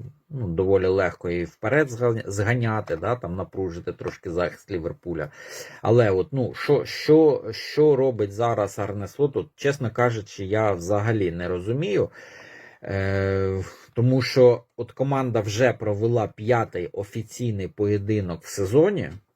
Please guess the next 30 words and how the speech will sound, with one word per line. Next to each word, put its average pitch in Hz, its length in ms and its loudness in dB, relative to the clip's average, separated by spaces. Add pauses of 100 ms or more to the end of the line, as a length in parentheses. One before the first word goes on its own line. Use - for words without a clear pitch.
(140)
в 90 120 -12
нинішньому, 80 720 -8 (160)
і 110 300 -2 (520)
з - 160 -14
кожним 123 680 4
матчем 113 640 -4
її 110 220 -2
гра 123 300 2
виглядає, 107 1000 0
ну, 110 260 -4
я 104 160 2
б - 80 -6
так 98 200 -2
сказав, 87 240 -6
все - 200 0
тухліше 139 600 0 (120)
і 117 80 -6
тухліше. 113 680 -6 (960)
А, 90 640 0
не 123 280 2
від, 117 300 2
е, 98 380 2 (220)
тухліше 127 500 0
мається 113 420 0
на 113 180 0
увазі 110 460 0
не 107 220 -2
від, 98 340 -2
е, 101 160 4
м, 92 460 -8